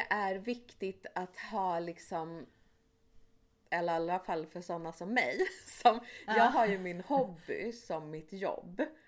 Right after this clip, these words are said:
Speaker 1: Och jag har ju
Speaker 2: Ja.
Speaker 1: haft lite problem med så här, vad är fritid, vad är jobb?
Speaker 2: Ja,
Speaker 1: Och typ, jag
Speaker 2: ja.
Speaker 1: borde skaffa mig en helt annan hobby som jag kan hålla på med på fritiden.
Speaker 2: Ja. <laughs>
Speaker 1: Men,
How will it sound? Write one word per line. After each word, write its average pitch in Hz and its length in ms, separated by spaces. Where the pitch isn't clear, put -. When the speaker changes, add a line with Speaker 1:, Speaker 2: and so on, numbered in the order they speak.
Speaker 1:
Och 190 120
jag 214 120
har 202 80
ju 185 60
Speaker 2:
Ja. 185 60
Speaker 1:
haft 180 220
lite 180 200
problem 185 480
med 143 220
så - 120
här, 135 360
vad 165 300
är 151 80
fritid, 147 840
vad 143 320
är 135 100
jobb? 160 500
Speaker 2:
Ja, 190 300
Speaker 1:
Och 190 180
typ, 151 300
jag 160 60
Speaker 2:
ja. 165 80
Speaker 1:
borde 151 220
skaffa - 460
mig 139 480
en 143 280
helt 143 400
annan 165 600
hobby 175 420
som 160 260
jag 139 100
kan 143 120
hålla 139 180
på 139 160
med 135 180
på 165 60
fritiden. 185 680
Speaker 2:
Ja. 294 420
<laughs> 202 80
Speaker 1:
Men, 233 340